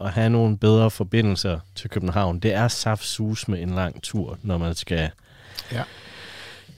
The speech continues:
Speaker 1: Øh, enten med færge til, øh, til Odden og så hele vejen igennem, eller også nedenom og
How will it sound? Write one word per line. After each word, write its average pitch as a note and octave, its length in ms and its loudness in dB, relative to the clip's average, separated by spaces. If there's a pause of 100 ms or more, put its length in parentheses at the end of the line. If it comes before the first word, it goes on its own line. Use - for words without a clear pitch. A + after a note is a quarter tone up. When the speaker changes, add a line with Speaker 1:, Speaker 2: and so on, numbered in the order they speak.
Speaker 1:
Øh, G2 460 6 (560)
enten A2+ 360 8
med G2 100 8
færge F#2 460 6
til, F2+ 420 4
øh, D#2+ 360 2
til G2 220 2
Odden F2+ 360 6
og F2 80 4
så F2+ 120 2
hele F#2+ 280 4
vejen F2 240 2
igennem, E2 380 -2
eller F2 200 0
også F2+ 300 2
nedenom F#2 540 4
og D#2+ 320 -4